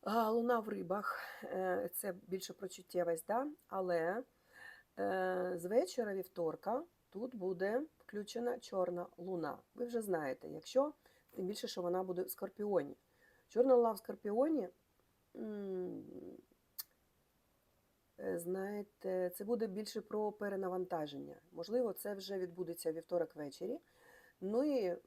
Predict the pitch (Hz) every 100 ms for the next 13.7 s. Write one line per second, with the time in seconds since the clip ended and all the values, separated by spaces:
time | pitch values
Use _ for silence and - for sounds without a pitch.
0 | _ _ - 202 185 170 160 165 160 147
1 | 156 254 339 226 208 185 185 175 175 165
2 | 165 156 151 160 156 185 240 320 _ -
3 | - - - - - 196 190 - _ -
4 | 214 294 - 226 - - 240 285 - _
5 | _ - 240 240 220 226 196 185 208 196
6 | 196 165 147 147 - 147 - _ - _
7 | _ _ 247 254 - 214 196 - _ -
8 | 226 277 254 - - 180 170 165 160 175
9 | 202 240 269 - - 269 269 262 254 254
10 | 269 _ _ _ _ _ - - 196 143
11 | - _ _ _ _ _ _ _ _ _
12 | - - 214 220 190 175 165 160 196 202
13 | 185 - 151 147 - 208 330